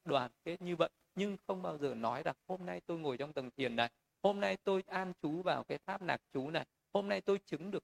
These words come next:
đạo quả này." Vì cũng không hề nói như thế. Đấy, cũng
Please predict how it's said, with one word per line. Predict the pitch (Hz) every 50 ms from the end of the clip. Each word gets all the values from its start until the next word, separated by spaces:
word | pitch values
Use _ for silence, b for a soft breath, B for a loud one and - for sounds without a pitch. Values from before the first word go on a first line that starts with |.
| _ -
đạo | 123 139 - _ _ -
quả | - - - -
này." | 139 131 - - _ _ _ _ _ _ _ _ _ _ _ -
Vì | 156 165 165 160
cũng | - 202 208
không | - - 208 190
hề | 175 185 151
nói | 131 127 127 131 131 147
như | 175 190 190 - -
thế. | 147 143 143 156 170 - _ _ _ _ _ _ -
Đấy, | 127 127 - -
cũng | - 180 185